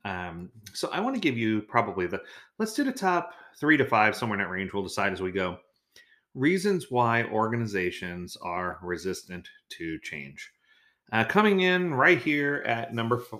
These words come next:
uh, number one, right at the top of the list, is gonna be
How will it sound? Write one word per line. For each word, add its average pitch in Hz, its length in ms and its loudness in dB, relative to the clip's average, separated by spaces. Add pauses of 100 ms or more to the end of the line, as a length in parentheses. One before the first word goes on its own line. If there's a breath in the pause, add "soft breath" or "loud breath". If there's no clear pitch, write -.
uh, 127 220 2
number 131 220 4
one, 92 320 0
right 117 140 2
at 117 80 -2
the - 60 -18
top 98 240 4
of 92 40 -6
the 90 60 0
list, 85 360 -4
is 87 140 -6
gonna 95 220 -6
be 87 400 -4